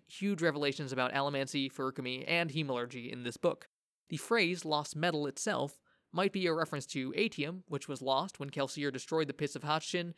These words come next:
and when Elan Venture's army burned the last of it at the Battle of Hotshin. So, it could potentially be making a return,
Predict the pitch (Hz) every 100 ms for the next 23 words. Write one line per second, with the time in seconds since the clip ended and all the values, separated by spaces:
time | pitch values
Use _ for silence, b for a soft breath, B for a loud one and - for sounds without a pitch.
0 | b _ - 170 156 151 165 160 139 151
1 | 156 147 127 123 131 165 - - 135 135
2 | 127 131 131 143 170 151 135 165 175 127
3 | 123 120 - 185 208 _ _ _ _ -
4 | 233 220 208 - - 160 - 220 214 180
5 | - 202 220 185 160 143 143 139 135 120
6 | 123 185 226 233